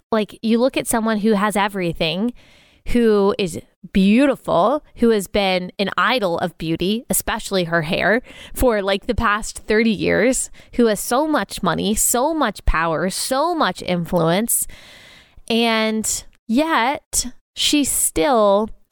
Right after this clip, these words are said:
uh, she still threw everything at the one thing that she did not have, and that was pregnancy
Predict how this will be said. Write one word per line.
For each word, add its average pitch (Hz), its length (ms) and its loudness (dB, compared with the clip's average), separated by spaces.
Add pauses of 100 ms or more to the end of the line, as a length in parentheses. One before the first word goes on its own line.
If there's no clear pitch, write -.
(680)
uh, 233 80 0 (400)
she 269 260 2
still 262 500 0
threw 254 440 2
everything 262 640 0 (100)
at 190 580 -2
the 202 200 0
one 214 300 0
thing 202 500 -2 (120)
that - 140 -4
she 226 200 0
did 208 220 0
not 214 220 -2
have, 175 640 -2
and 208 100 2
that 202 160 -2
was 233 140 0
pregnancy 208 680 0